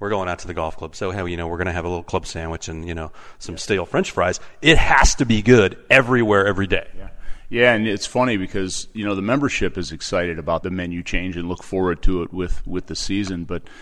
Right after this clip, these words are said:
Speaker 2: you know, the cooks are to the point where it's like, as soon as they get comfortable with the menus, sh-, chef's changing them again. <laughs> So,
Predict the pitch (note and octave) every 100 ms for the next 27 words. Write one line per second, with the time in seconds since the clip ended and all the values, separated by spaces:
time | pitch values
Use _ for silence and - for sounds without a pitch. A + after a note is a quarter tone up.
0 | - - - G#2 F2 - - - F3+ -
1 | - E2+ - F#2 - F#2 F2 - F2+ -
2 | - F2+ - B2 F#2 G2+ G2+ F#2 - A#2
3 | A2+ G2+ G2 F#2 - F2 G#2 C3 F#2+ E2+
4 | - - - - - - - - B2+ B2+
5 | - C#3+ C#3+ A#2 F#2+ F#2 F#2 G#2 C3 -
6 | - - - A#3+ - C4+ -